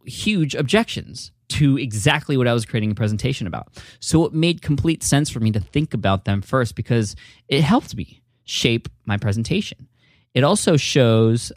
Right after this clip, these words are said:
uh, you know, when I'm addressing these things in my presentation or in my content, that I'm actually looking at something from all sides. And if I can support my content and address these things, it makes the content more believable and it positions me as more of an expert.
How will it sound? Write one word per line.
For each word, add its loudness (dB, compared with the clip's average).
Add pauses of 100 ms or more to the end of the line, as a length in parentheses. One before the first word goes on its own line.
(160)
uh, 2
you 0
know, 0
when 0
I'm 0
addressing 0
these -2
things -8
in -6
my -4
presentation -4 (300)
or 2
in 0
my 0
content, -6 (300)
that 2
I'm 4
actually 0
looking 4
at 0
something -2
from -4
all 2
sides. -2
And 2
if 2
I 2
can 0
support 0
my -2
content -6
and -2
address 2
these -2
things, -6
it -4
makes 0
the -2
content -2
more -2
believable 0 (680)
and -2
it -4
positions 2
me 2 (160)
as -2
more 2
of 0
an -4
expert. -8